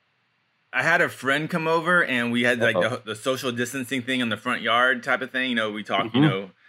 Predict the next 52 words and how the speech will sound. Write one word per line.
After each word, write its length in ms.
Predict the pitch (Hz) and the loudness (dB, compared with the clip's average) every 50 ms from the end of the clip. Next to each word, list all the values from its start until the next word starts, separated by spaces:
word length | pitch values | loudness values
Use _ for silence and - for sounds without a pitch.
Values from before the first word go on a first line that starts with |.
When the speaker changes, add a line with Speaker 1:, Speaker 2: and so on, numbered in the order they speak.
| _ _ _ _ - | _ _ _ _ -18
Speaker 1:
apart, 420 | - - - 117 110 117 123 - | -12 -6 0 0 2 2 2 0
and 100 | 127 127 | -2 -4
then 80 | 131 131 | -4 -4
we 80 | 131 | -6
kinda, 280 | 123 131 147 139 143 139 | -4 -4 -2 -2 0 0
like, 120 | 127 123 | 0 -2
looked 220 | 117 117 135 127 - | -2 -2 -4 -2 0
at 140 | 135 117 110 | 0 0 0
each 180 | 110 101 113 | -2 -4 -4
other, 380 | 117 107 107 113 113 110 107 - _ _ _ _ _ _ _ _ _ _ - | -4 -4 -2 -2 -2 -2 -4 -6 _ _ _ _ _ _ _ _ _ _ -8
and 100 | 127 131 | -6 -4
there 60 | 131 | -4
was 100 | 123 123 | -2 -2
a 40 | 131 | -2
moment, 340 | 131 135 143 156 156 139 123 | -2 0 -2 -2 -2 -2 0
like, 260 | 113 120 113 - - _ _ _ _ - | -2 -2 -2 -6 -12 _ _ _ _ -12
even 160 | 151 151 170 | -10 -6 -2
though 120 | 170 170 | -2 0
we 80 | 160 156 | 0 0
haven't 220 | 151 139 135 113 - _ _ - | -2 -2 -4 -8 -14 _ _ -14
seen 200 | - 135 143 151 | -12 -10 -10 -8
each 80 | 139 | -6
other 100 | 156 156 | -6 -6
in 80 | 156 151 | -6 -4
a 20 | |
while, 200 | 151 151 151 151 | -4 -4 -4 -2
where 140 | 143 135 131 - | -4 -6 -8 -8
we 80 | 135 | -8
realized 500 | 120 120 131 139 135 131 123 123 123 120 - _ _ _ _ _ _ - | -8 -6 -4 -4 -2 -2 -2 -2 -4 -6 -10 _ _ _ _ _ _ -14
there's 160 | 127 123 131 | -12 -8 -6
nothing 300 | 165 170 185 196 170 143 | -6 -6 -6 -6 -6 -4
really 200 | 135 139 151 151 | -4 -2 -2 -2
to 140 | 131 117 107 | -4 -4 -8
say 320 | - - 101 104 120 123 | -8 -8 -6 -6 -6 -6
to 120 | 117 143 | -8 -10
each 140 | 151 147 123 | -12 -10 -6
other 180 | 151 156 156 156 | -4 -4 -4 -4
'cause, 200 | 123 123 117 120 | -4 -4 -4 -4
like, 120 | 117 113 | -6 -8
nothing 380 | 113 113 120 123 123 - 139 131 | -8 -6 -6 -6 -6 -6 -8 -10
happens. 640 | 117 95 110 110 110 104 95 87 82 87 90 - - _ _ _ _ | -10 -6 -4 -4 -4 -4 -6 -10 -12 -14 -18 -20 -20 _ _ _ _
We're 100 | 120 123 | -6 -4
like, 320 | 123 117 110 110 104 - _ _ _ _ _ _ _ | -2 -2 -2 -2 -4 -8 _ _ _ _ _ _ _
like, 140 | 123 135 139 | -8 -6 -4
unless 280 | 151 143 147 151 156 156 | -2 0 -2 -2 -2 -4
it's 120 | 143 117 | -8 -8
bad 260 | 113 139 127 123 120 | -4 -2 0 0 0
news, 460 | 123 117 110 107 98 95 90 - - _ _ _ _ _ _ _ _ _ _ _ - | -2 -4 -6 -8 -10 -12 -14 -16 -20 _ _ _ _ _ _ _ _ _ _ _ -2
like, 180 | 127 135 127 | -2 -2 -2
there's 200 | 135 143 143 127 | -2 -6 -8 -4
no, 340 | 135 151 156 165 160 151 139 127 120 110 107 101 _ _ _ _ _ _ - | -2 -2 -2 0 -2 -4 -6 -8 -14 -18 -20 _ _ _ _ _ _ _ -14
like, 140 | 139 127 | -14 -14